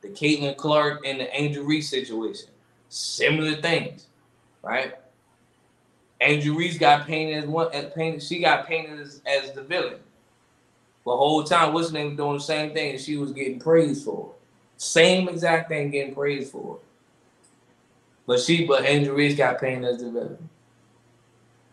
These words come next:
Everybody was, "Oh, she's distasteful, unsportsmanlike." I'm talking the news, the media was, was, media was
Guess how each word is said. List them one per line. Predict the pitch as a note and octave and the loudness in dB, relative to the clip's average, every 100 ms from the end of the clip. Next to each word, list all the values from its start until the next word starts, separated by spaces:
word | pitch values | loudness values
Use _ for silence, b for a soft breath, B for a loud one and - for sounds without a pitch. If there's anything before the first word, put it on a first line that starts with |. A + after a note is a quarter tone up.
| _ - | _ 2
Everybody | C3+ C#3+ C#3+ C#3 | 6 8 6 4
was, | C3+ D3+ | 0 -8
"Oh, | C#3+ C#3 C3+ | -6 -8 -8
she's | C#3+ B2 | -14 -16
distasteful, | C3+ C3 - - D#3 C#3+ - C3+ C3+ | -12 -14 -12 -2 0 0 -4 -2 0
unsportsmanlike." | C#3+ C#3 - - C#3+ C#3 - C3 A2+ C#3 C#3+ C#3 - _ _ - | -2 -2 -8 -4 0 0 0 -6 0 4 4 2 -4 _ _ 4
I'm | D#3 D#3+ | 4 4
talking | D#3 C3 | 0 0
the | A2 | -6
news, | B2 E3 F3 E3 C#3+ - | 0 0 2 0 0 -6
the | - A#2+ | -6 -2
media | C3 G3 E3+ C#3 A#2 | 4 6 8 6 2
was, | A#2 A2 - | 0 -6 -6
was, | B2+ A#2+ | -8 -4
media | B2 F#3+ E3+ - | 4 6 6 4
was | - - | 0 -10